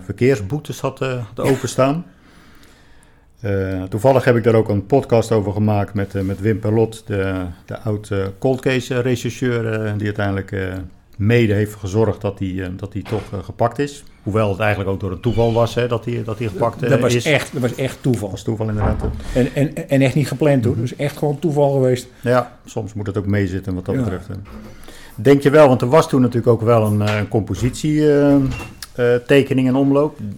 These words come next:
Speaker 1: Denk je dat je, als je hem achteraf nog, nog zag erop, dat je hem herkend zou hebben als hij wel de deur had open gedaan?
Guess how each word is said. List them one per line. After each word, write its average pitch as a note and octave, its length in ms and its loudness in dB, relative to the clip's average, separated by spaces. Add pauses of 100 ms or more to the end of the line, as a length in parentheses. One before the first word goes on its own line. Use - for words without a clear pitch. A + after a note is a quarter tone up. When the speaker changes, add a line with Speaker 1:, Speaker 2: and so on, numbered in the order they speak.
(220)
Speaker 1:
Denk C#3+ 240 2
je C#3 80 -4
dat B2 200 0
je, B2+ 60 0
als A#2+ 100 0
je G#2+ 60 -2
hem A#2 100 -2
achteraf B2+ 480 2
nog, A#2+ 160 -2
nog A#2 160 -8
zag A#2+ 220 -4
erop, A#2+ 180 -8
dat A2 140 -6
je A#2 60 -2
hem A2 80 0
herkend D#3 300 -2
zou E3 120 -2
hebben D#3+ 180 0
als D3 160 -4
hij B2 100 -2
wel D3 180 6
de C#3 100 0
deur C#3+ 200 2
had C3 160 -4
open C#3+ 280 0
gedaan? E3 400 -2